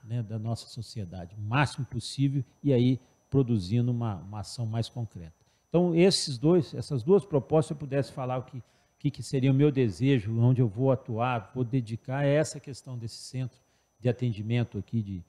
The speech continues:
de oncologia, de outras especialidades para o município, para o município mesmo,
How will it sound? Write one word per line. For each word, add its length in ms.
de 480
oncologia, 720
de 120
outras 160
especialidades 760
para 280
o 40
município, 520
para 60
o 20
município 460
mesmo, 240